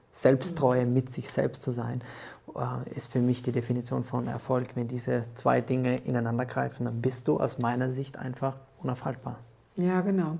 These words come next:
Speaker 2: Und, äh, viele gerade, ja, die in der,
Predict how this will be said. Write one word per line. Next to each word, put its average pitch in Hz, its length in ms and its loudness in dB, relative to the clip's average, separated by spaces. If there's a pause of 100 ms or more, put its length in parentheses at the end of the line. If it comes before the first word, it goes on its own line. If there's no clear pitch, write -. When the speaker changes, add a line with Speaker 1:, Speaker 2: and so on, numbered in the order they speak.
(440)
Speaker 2:
Und, 160 200 0
äh, 160 160 0
viele 190 340 4
gerade, 170 760 4 (200)
ja, 147 300 -4
die 160 60 -4
in 151 240 -2
der, 151 320 0